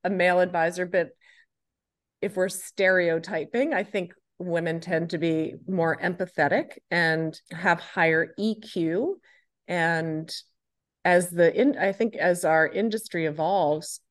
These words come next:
investment management is becoming more and more of a commodity.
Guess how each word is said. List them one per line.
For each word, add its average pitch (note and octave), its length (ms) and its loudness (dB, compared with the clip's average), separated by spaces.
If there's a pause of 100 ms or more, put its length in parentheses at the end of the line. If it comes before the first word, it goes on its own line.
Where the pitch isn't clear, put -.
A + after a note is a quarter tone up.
(600)
investment F#3 580 -2
management F3 580 0
is F3 140 -4
becoming D#3+ 500 -2
more F3 240 6
and E3+ 120 0
more D#3 220 -2
of D3+ 120 -2
a D3+ 40 -6
commodity. F3 800 -2